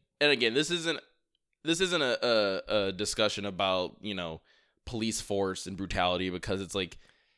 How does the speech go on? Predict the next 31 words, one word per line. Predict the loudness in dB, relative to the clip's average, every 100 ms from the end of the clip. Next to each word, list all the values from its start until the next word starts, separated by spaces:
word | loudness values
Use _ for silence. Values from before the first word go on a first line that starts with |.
| _ _
that | 8 10 10 8
obviously | 6 6 2 0 4
is | 2 2
a |
discussion | -4 2 2 2
that | 0 -2 -2
can | -2 -2
be | -2 -4
had | 0 0 0
there | 0 0
and | 0
that | 0 -2 -4 -12
we | -10
can | -6 -6 -8 -6
totally | -2 0
have | 0 -2
for | -2
a |
different | -4 -8 -6
time, | -4 -4 -4 -4
but | -2 -2 -4 _ _ _ _ _ _ _ _ _ _ _ _ _ _ 0
it's | 0 0
more | 0 4 4
for | 2
me | -4 -2 -2
the | -2
fact | -2 2 0 0
that | 0 0 -2 _ _ _ _ _ _ _ _ _ -20 -20 _ _ _ _ _ _ _ _ _ _ _ _ _ _ _ -2
dealing | 4 4 4
with | 6 6 4
mental | -2 0 2 2 -2 -8